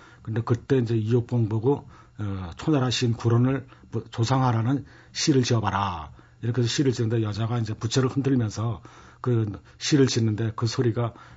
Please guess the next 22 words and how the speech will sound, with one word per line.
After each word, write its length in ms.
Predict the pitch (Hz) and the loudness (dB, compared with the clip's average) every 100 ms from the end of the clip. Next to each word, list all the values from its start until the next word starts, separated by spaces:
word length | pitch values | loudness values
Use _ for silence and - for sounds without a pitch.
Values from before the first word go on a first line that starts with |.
| - | -10
마치 300 | 104 104 110 | -6 -4 -2
이 80 | 110 | 0
세상 320 | 123 120 120 | 0 0 0
소리 200 | 123 113 | 0 0
같지 200 | 113 110 | 0 -2
않았다. 560 | 101 95 - 92 85 - - - - | -4 -6 -6 -8 -8 -14 -20 -20 -6
이런 160 | 113 117 | -2 0
아주 160 | 113 113 - - - | -2 -6 -12 -20 -18
굉장히 400 | - 113 139 131 110 | -6 0 2 2 0
찬사를 560 | - 160 143 107 87 - - - | -2 0 2 -2 -6 -14 -20 -12
한 180 | - 147 | -4 -2
적이 180 | 120 | -2
있습니다. 260 | 92 92 101 | -4 -8 -8
그때 260 | 98 113 123 | -6 -4 -4
저는 180 | 113 107 - - - | -4 -6 -10 -14 -10
아, 300 | 110 101 98 | -6 -4 -4
과연 240 | - 107 | -4 -6
얼마나 440 | 95 92 123 139 104 | -4 0 2 2 2
아름답고 440 | 107 127 110 120 | 2 0 0 -4
그 120 | 117 123 | -2 0
목소리가 540 | 110 - 120 110 95 | 0 -2 -4 -2 -4
아름-, 200 | 107 120 | -2 -4